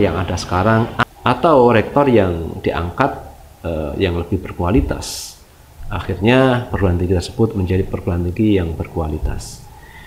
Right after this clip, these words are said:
Itu menurut pendapat saya, teman-teman. Jadi, eh, cukup seorang konsultan yang me-,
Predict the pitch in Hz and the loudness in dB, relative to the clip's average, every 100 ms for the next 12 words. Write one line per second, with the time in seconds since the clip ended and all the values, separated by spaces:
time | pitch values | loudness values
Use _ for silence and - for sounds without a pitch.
0 | - - - 127 127 160 127 113 104 98 | -20 -20 0 4 6 6 6 6 4 2
1 | - 90 98 98 85 85 110 139 139 110 | 2 2 2 2 2 2 0 0 -4 -10
2 | - 95 104 110 113 - - - - - | -4 0 2 2 0 -4 -6 -12 -18 -20
3 | - 101 87 85 87 - 104 160 156 - | -8 -2 0 0 -2 -4 0 0 0 -8
4 | - - 85 92 92 92 95 90 - 87 | -20 -8 -2 0 0 -2 -4 -4 -4 -4
5 | - 117 156 165 104 87 85 - 95 92 | 0 0 0 -2 -2 0 0 -2 -2 -2
6 | 92 92 90 92 90 | 0 -2 -2 -4 -6